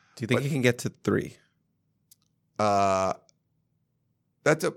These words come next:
Speaker 2: I, I think the A C C has a terrible T V deal. I think they can pass the A C, I think they can get to three.
Speaker 1: Okay.
Speaker 2: But, which is fine, but you're still, like, tho-, there's, you're, you'd be the top of, like, the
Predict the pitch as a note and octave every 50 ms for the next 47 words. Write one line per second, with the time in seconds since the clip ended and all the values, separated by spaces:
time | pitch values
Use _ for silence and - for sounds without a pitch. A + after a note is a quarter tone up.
0 | - - B2 C#3 C#3 C#3 D3+ D3+ G3 F3+ F#3+ D3+ F3 F3+ D3 - D3+ B2+ - -
1 | C#3+ C#3 C3 B2+ A#2 A2 G#2+ - - - A2 G#2+ F#2+ F2+ F2+ F2+ - - A#2 A#2+
2 | A#2 G#2+ A2 F#2 - A2+ A#2+ A2+ A2+ G#2 G#2 A#2 A#2 A2+ A2+ G#2+ - B2 B2 C#3+
3 | C#3+ C#3 A#2 G2 - - C#3 B2+ - - B2 A#2+ A2 - - - C3+ E3 - A3
4 | G#3+ A3 D3+ C#3+ - A2 G#2 G#2+ E2+ - D2+ - - F2 D#2 - - - _ _
5 | _ _ _ _ _ _ _ _ _ _ _ _ _ _ - - G#2+ G#2+ - D3
6 | D#3+ - _ - - C3+ C3 C3 - - _ _ _ _ _ - F3 F#3+ - E3+
7 | F3 - - G3 F#3 F3+ D#3+ D3+ C#3+ C#3 B2 B2 B2 A#2+ C3 B2+ B2 A#2 - -
8 | D3 D3 C#3+ C3+ B2+ B2+ A#2 F#2+ - - - - G#2+ G#2+ D#3 D#3+ D#3+ D#3 D3 C#3
9 | C3 C3 - - - C#3 C#3+ - - B2+ C3 B2+ A2+ C#3+ C3+ B2+ B2 - C#3+ C#3+
10 | C#3+ C#3 C3+ B2 G#2+ G#2+ A2 F#2+ - F#2+ G2 F#2+ F2 D#2+